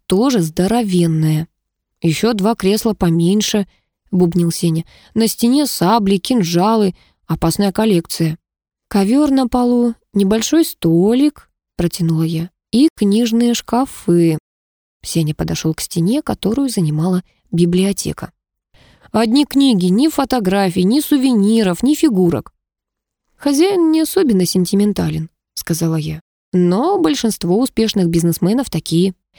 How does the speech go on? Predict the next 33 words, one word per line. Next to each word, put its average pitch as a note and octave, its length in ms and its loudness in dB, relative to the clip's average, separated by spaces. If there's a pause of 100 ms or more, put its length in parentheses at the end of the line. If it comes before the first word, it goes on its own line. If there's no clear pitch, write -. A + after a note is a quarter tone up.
(160)
Снимки G#3+ 360 -2
детей G#3+ 320 0
и G#3+ 40 0
супруги A3+ 520 0 (300)
часто A#3 240 0
украшают A3 460 -2
кабинет A#3 400 0
в E3+ 100 0
офисе, E3+ 460 -2 (260)
но A#3 140 2
не B3 120 2
для B3 140 0
того, A3+ 300 -2
чтобы F#3 260 -2
муж A3+ 220 0
и G#3+ 40 2
отец G3+ 300 -2
любовался G3 540 0
на G3+ 120 2
родных. F#3 400 -4 (160)
Снимки A#3 420 0
в - 40 -2
красивых G3 460 -2
рамках E3 440 -4
дают G#3 360 0
понять G#3 340 0
посетителям, E3 640 -2
перед E3+ 320 2
ними B3+ 320 2
добропорядочный F#3+ 960 -2
мужик, F#3+ 460 0 (400)
отличный G3+ 460 0
семьянин, D#3 600 -2